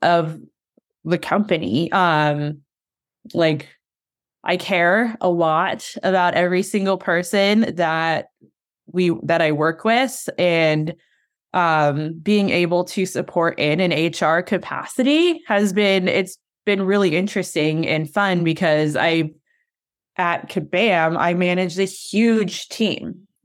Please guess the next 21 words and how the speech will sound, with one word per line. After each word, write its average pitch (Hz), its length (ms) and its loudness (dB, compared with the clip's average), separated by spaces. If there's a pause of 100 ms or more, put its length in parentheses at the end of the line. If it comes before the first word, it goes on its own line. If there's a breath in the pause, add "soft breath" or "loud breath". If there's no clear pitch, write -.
(120)
you 175 100 -2
know, 175 400 2
and 165 320 0
I 175 160 0
loved 180 560 0
that 170 240 -2
manager 156 880 -2 (960)
relationship 175 840 0
I 214 80 2
had 214 260 0
with 208 120 -4
people. 226 340 0
And 175 100 2
now 170 180 2
I'm 170 160 0
not 247 360 0
the 220 60 0
manager 196 580 0
of 180 160 -2
everybody 180 580 -2
here, 170 440 -2